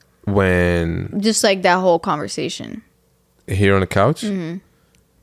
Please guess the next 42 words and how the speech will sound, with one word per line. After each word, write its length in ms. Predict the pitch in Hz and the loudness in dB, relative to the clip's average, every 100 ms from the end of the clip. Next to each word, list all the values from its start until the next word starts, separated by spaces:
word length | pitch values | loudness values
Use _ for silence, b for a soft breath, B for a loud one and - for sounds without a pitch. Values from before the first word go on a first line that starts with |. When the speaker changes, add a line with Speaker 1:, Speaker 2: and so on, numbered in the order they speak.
| _ - | _ 2
Speaker 1:
It 80 | 123 | 4
wasn't 260 | 170 196 - | 4 2 4
over 260 | 107 113 | 2 2
communicating, 720 | 113 - 92 98 - 107 101 104 | 0 2 2 2 0 2 2 2
but 120 | 95 | 4
it 80 | 95 | 4
was, 340 | 95 90 90 95 | 4 2 -2 -6
it 120 | 104 | 0
was 220 | 101 92 | 0 0
very 400 | 90 95 107 104 | 2 2 4 2
necessary, 880 | 90 85 90 - 85 - 85 82 82 | 2 2 0 0 -4 0 2 2 2
and 120 | 90 | 0
nobody 260 | 92 101 110 | 2 2 2
w-, 180 | 95 90 | 2 0
we 120 | 98 | 0
weren't 300 | 98 110 110 | 2 2 0
blaming 440 | 85 87 87 87 85 | 2 2 2 0 -2
each 380 | 85 - - | -8 -8 -2
other. 300 | 85 80 76 | 2 2 0
We 120 | - 95 | 0 2
were 120 | 95 | 2
Speaker 2:
Mm-hmm. 80 | 170 | 0
Speaker 1:
just, 160 | 87 | -4
like, 160 | 85 - | -6 -6
honestly 540 | 85 90 87 - 82 85 - b | -2 -2 -2 -6 -6 -6 -8 b
Speaker 2:
I 160 | 220 233 | 0 2
recognize 500 | 233 254 277 262 208 | 2 2 0 0 0
you 80 | 214 | 0
were 120 | 214 | 0
really 320 | 185 190 214 | 0 0 0
trying 240 | 202 208 175 | -2 -4 -4
to 60 | |
figure 360 | 180 180 170 170 | -6 -8 -4 0
out 360 | 165 165 - | 0 0 -2
what 320 | - 170 175 165 | -6 -2 0 0
it 100 | 139 | 0
was, 360 | 165 143 160 | -2 -2 -4
because 420 | - 196 196 185 180 | -6 -4 -2 -2 -2
you 160 | 196 | -2
saw 320 | 185 - 220 240 | 0 2 2 4
that 100 | 202 | 2
it, 220 | 156 | 0